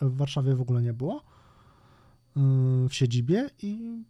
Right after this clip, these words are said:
ludzie tam byli. Z tego, co czytałem na Discordzie techlandowym, na takim specjalnym kanale, no to ludzie byli zadowoleni właśnie, że, hmm, mogłem sobie pogadać z, z tym i z tym, mogłem sobie pogadać z animatorem, mogłem się czegoś chociażby dowiedzieć, nauczyć,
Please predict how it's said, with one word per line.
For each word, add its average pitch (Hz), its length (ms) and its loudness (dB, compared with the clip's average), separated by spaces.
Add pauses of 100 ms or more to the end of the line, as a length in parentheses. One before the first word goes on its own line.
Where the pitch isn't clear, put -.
(280)
ludzie 170 500 0
tam 147 420 0
byli. 208 720 -6
Z - 80 -20
tego, 180 180 0
co 180 120 0
czytałem 165 280 2
na 143 80 4
Discordzie 131 480 0
techlandowym, 123 1000 -2 (200)
na 135 100 -2
takim 127 260 -4
specjalnym 120 480 -2
kanale, 120 380 -2
no 117 140 -4
to 120 160 -8
ludzie 113 240 -4
byli 117 160 -4
zadowoleni 120 520 2
właśnie, 113 380 -10 (420)
że, 117 280 2 (240)
hmm, 247 260 -4
mogłem 135 280 2
sobie 143 180 -6
pogadać 160 480 -6
z, - 160 -8 (500)
z 139 600 -6
tym 156 240 -2
i 147 40 0
z - 80 -12
tym, 156 240 2
mogłem 113 240 -4
sobie 139 340 0 (360)
pogadać 135 360 2
z 143 40 0
animatorem, 151 640 2
mogłem 120 220 -2
się 147 100 -4
czegoś 139 260 -2
chociażby 123 380 -2
dowiedzieć, 139 440 2
nauczyć, 139 640 -2